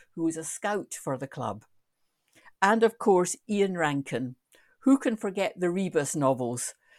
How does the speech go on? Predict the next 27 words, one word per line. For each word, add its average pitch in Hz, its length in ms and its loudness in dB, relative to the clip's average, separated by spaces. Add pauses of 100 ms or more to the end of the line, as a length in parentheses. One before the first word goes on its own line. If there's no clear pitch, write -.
(180)
You 156 160 -2
know, 151 60 -2
they 202 200 2
were 170 340 -2
just 160 300 -6 (120)
wonderful, 180 760 -4 (340)
and 170 140 -10
again, 180 500 -6 (260)
built 196 300 -6
into 170 260 -6
a 160 60 0
T 170 260 -8
V 156 200 -8
series, 135 640 -6 (120)
starring 202 540 -4 (220)
John 262 260 2
Hannah 190 540 -4 (400)
initially, 185 580 -2
and 165 140 -6
then 175 180 -6
Ken 185 380 -8
Stott, - 560 -8 (420)
who 170 140 0
I 165 80 2
think 165 240 -6
was 160 180 -6
more 165 460 -2